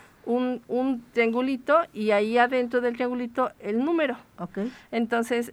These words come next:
Speaker 1: ahí nos da la oportunidad de que se pueda ver qué realmente se recicla. Como lo comentábamos, licenciada, hay muchos plásticos que, que están, mm, aquí, eh, co-,
Speaker 2: Sí.
Speaker 1: en uso,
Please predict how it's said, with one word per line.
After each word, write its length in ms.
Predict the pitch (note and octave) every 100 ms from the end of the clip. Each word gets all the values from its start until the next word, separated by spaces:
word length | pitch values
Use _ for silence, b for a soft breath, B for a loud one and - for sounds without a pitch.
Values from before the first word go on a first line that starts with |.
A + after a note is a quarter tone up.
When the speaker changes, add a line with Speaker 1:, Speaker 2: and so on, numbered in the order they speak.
| -
Speaker 1:
ahí 240 | G#3+ A3
nos 220 | A#3+ A#3+ B3
da 120 | A3+
la 80 | A3+
oportunidad 680 | A#3 A3+ A#3+ A#3 A3+ A3 B3+
de 300 | A#3 A#3 G#3
que 180 | G#3
se 140 | G3+ G3
pueda 420 | - G#3+ A3 G#3+
ver 260 | A3+ A3+ A#3 _
qué 200 | - A3+
realmente 460 | A3 A3 G#3 G#3 A#3
se 180 | - G3+
recicla. 500 | G#3+ A#3+ D4 C4 A#3 B B B B B _ -
Como 220 | B3 A#3
lo 120 | A#3+
comentábamos, 540 | B3 B3+ B3 D4 C#4+ C4
licenciada, 520 | A#3+ A3 A3+ G#3 -
hay 160 | G#3+ B3+
muchos 540 | C4+ D4+ E4 - E4+
plásticos 680 | - B3+ C4+ C#4 - F4 - -
que, 340 | G#3+ F3+ E3 B B
que 80 | G#3+
están, 680 | G#3 - A3+ A#3+ A#3 A3 G#3+ B
mm, 200 | - G3+ - C#3+ A2+
aquí, 360 | G3 G3+ A3 A3
eh, 200 | G#3 E3
co-, 260 | - - F3 -
Speaker 2:
Sí. 60 | F4+ - -
Speaker 1:
en 320 | G#3 G#3 A#3
uso, 320 | D4 - F#3